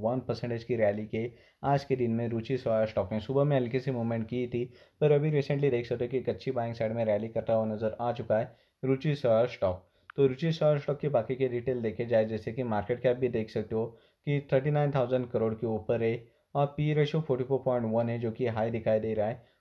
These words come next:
बुक वैल्यू वन ट्वेंटी टू का है। डिविडेंड यहाँ पे अभी तक दिया नहीं है रुचि सोया स्टॉक ने। आरओसी ट्वेल्व पॉइंट वन परसेंटेज का, रिटर्न on equity सेवनटीन पॉइंट सिक्स परसेंटेज का, फेस वैल्यू रुपीज टू का है।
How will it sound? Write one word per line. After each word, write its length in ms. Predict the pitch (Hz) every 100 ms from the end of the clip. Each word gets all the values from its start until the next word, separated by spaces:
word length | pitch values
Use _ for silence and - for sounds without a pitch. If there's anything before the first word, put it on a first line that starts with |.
| -
बुक 220 | 139 143
वैल्यू 200 | 143 147 139
वन 220 | 123 127
ट्वेंटी 320 | 127 113 120
टू 140 | 123
का 160 | 117 101
है। 160 | 92 107
डिविडेंड 380 | 120 127 135 127
यहाँ 120 | 123
पे 120 | 127
अभी 180 | 117 110
तक 160 | 123 117
दिया 260 | 107 113
नहीं 220 | 113 110 110
है 180 | 113
रुचि 280 | 123 123 151
सोया 240 | 143 113 107
स्टॉक 260 | - 98 98
ने। 140 | 95 92 _ _ _ _
आरओसी 500 | 117 135 151 151 160
ट्वेल्व 300 | 156 135 127 123
पॉइंट 220 | 127 123
वन 220 | 107 110 120
परसेंटेज 420 | 113 120 113 110
का, 200 | - 120 - _ _ _
रिटर्न 320 | 127 131 156 147
on 180 | 147 143
equity 260 | 143 143 139
सेवनटीन 380 | 127 120 127 123
पॉइंट 260 | 123 120
सिक्स 280 | 110 127 -
परसेंटेज 440 | 120 123 117 113
का, 160 | - 117 - _ _ _ _
फेस 260 | 151 151 151
वैल्यू 260 | 123 135
रुपीज 420 | 135 120 127 135 -
टू 140 | 120
का 160 | 110 73
है। 200 | 76